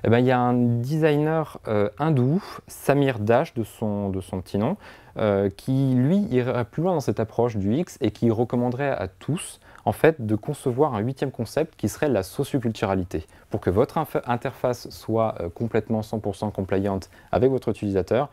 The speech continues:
il doit p-, votre interface et votre site, votre marque, votre produit, et cetera, doit prendre en compte, euh, l'univers dans lequel c'est amené à évoluer.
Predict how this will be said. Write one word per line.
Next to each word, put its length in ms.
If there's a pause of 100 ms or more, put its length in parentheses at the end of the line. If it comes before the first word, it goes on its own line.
(160)
il 80
doit 280
p-, 200
votre 220
interface 440 (680)
et 60
votre 300
site, 300
votre 280
marque, 160
votre 220
produit, 240
et 40
cetera, 340 (160)
doit 120
prendre 400
en 80
compte, 320 (560)
euh, 140
l'univers 440
dans 120
lequel 400 (260)
c'est 220
amené 200
à 60
évoluer. 420